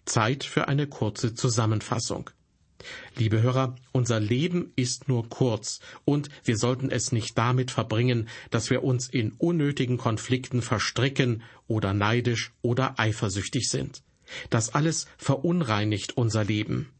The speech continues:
Stattdessen sollen wir zu Christus kommen und ihm unser Leben ausliefern und dann wirklich beginnen zu leben. Denn er hat gesagt,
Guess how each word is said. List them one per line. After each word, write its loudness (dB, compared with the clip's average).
Stattdessen 0
sollen 0
wir 0
zu 0
Christus -2
kommen 0
und 0
ihm 0
unser 0
Leben 0
ausliefern -2
und 0
dann 2
wirklich 0
beginnen 0
zu 0
leben. -2
Denn 0
er 2
hat 0
gesagt, 0